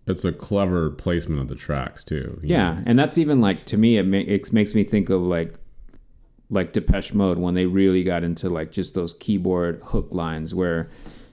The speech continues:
Speaker 2: it's just like candy, you know?
Speaker 1: Yeah.
Speaker 2: And then that brings, that bridges that gap of, like,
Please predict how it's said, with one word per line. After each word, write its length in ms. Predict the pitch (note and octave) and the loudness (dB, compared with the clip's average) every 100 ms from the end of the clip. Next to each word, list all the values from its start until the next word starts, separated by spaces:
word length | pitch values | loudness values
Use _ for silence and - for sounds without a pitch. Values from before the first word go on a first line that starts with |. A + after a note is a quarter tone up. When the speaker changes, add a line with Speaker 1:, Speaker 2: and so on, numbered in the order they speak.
| - | -6
Speaker 2:
it's 160 | - | -2
just 200 | A2 G#3+ | -2 0
like 180 | A#2 - | 0 0
candy, 420 | - B2+ C3 E2 | -2 2 2 0
you 200 | - E2+ | -6 -4
know? 200 | E2 F2 | -2 0
Speaker 1:
Yeah. 180 | F2 C#2 - - - | 0 -2 -8 -20 -4
Speaker 2:
And 180 | B2 A2+ | 4 6
then 300 | A2+ G#2 - - _ _ - | 6 4 0 -10 _ _ -10
that 440 | G2+ A2 C#3 B2+ | 0 4 4 2
brings, 560 | G#2 G#2+ G2+ F2+ F2+ - - | 2 2 2 0 -4 -10 -6
that 420 | A2 C#3+ - - - | 0 0 0 -10 -4
bridges 460 | G#2 A2 G2 G#2 E2+ | 2 4 4 2 2
that 300 | G#2 C3+ G2 | 0 0 -2
gap 340 | F2+ F2 F2 | 0 0 -2
of, 160 | F2 F2+ | -4 -2
like, 260 | F2 E2 | -2 -4